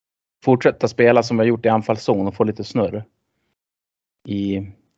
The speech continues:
så att deras backar får börja titta lite grann åt fel håll och liknande. Men jag vet inte heller riktigt om det är svaghet. De har, de har stark backsida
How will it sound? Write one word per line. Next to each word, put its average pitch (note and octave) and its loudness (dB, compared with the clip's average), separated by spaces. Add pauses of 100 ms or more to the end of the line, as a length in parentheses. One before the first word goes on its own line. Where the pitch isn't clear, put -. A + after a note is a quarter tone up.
(220)
så - -6
att G#2+ -2
deras A2 4
backar G#2 0
får G2 -6 (1300)
börja G2+ 2
titta - -6
lite G2+ -6
grann G2 -2
åt F#2+ -8
fel G#2 0
håll G2+ 2
och G2+ -8
liknande. G2+ -4
Men G#2+ 4
jag A#2 6
vet B2 4
inte B2 -8
heller B2+ 2
riktigt A2+ -4
om A#2+ -4
det A#2 2
är A#2+ 0
svaghet. A#2 0
De A#2+ 0
har, A2 2
de B2+ 0
har A#2 2
stark A2+ 0
backsida G#2 -4